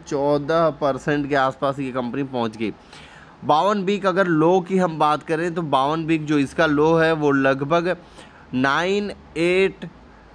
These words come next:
सिक्स पॉइंट नाइन ज़ीरो का है और अगर हम बावन वीक लो की बात करें तो दो सौ इकसठ का बावन वीक लो है। और अगर हम मार्केट कैपिटलाइजेशन की बात करें तो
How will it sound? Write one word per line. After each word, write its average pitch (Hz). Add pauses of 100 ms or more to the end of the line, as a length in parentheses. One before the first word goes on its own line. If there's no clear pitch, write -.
(240)
सिक्स - (360)
पॉइंट 156
नाइन 151
ज़ीरो 170
का 165
है 170 (100)
और 139
अगर 143
हम 151
बावन 139
वीक 151
लो 143
की 165
बात 135
करें 127 (600)
तो 156
दो 156
सौ 185
इकसठ 165
का 180
बावन 147
वीक 170
लो 143
है। 107 (760)
और 147
अगर 175
हम 190
मार्केट 165
कैपिटलाइजेशन 165
की 180
बात 151
करें 151 (540)
तो 185